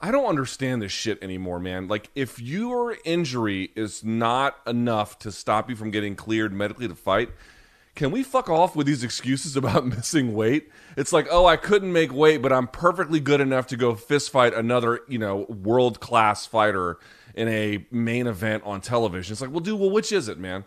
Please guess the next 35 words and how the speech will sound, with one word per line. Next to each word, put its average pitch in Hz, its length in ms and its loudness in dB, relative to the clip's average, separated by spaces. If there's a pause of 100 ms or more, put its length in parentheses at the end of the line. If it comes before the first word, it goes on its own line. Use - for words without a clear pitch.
(140)
Which 170 200 -2
is 147 200 2
it?" 76 120 -8
You 123 80 -2
know, 127 80 0
and 139 80 4
I 143 60 4
get 147 220 0
that 131 160 -4
threading 156 240 4
that 143 140 2
needle 147 220 0
can 120 140 -8
sometimes 139 440 -2
be, 135 280 -4 (400)
um, 117 220 2
a 107 40 0
little 135 240 2
bit 131 60 -2
more 123 120 0
complicated 135 500 0
than 120 100 0
I'm 113 140 -2
giving 120 320 -4
it. 156 120 0
I 139 60 -2
guess 196 220 -2
I'm 160 100 -2
just 147 140 -8
saying 147 140 0
a 123 60 0
little 127 240 0
bit 131 120 0
fatigued 123 540 -2
with, 104 420 0